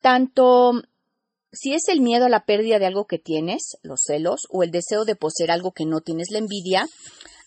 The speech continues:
ambas emociones son manejables en pequeñas dosis. O sea, todos podemos sentir un poquitín de celos, un poquitín de, de envidia.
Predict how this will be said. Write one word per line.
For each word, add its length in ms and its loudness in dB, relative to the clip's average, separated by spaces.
ambas 320 4
emociones 520 -2
son 160 -4
manejables 560 -6
en 100 -8
pequeñas 440 -10
dosis. 320 -2
O 60 -16
sea, 180 -14
todos 320 -6
podemos 300 -10
sentir 300 -10
un 80 -12
poquitín 380 -8
de 100 -4
celos, 640 -2
un 80 -6
poquitín 460 -10
de, 200 -6
de 80 -4
envidia. 500 -4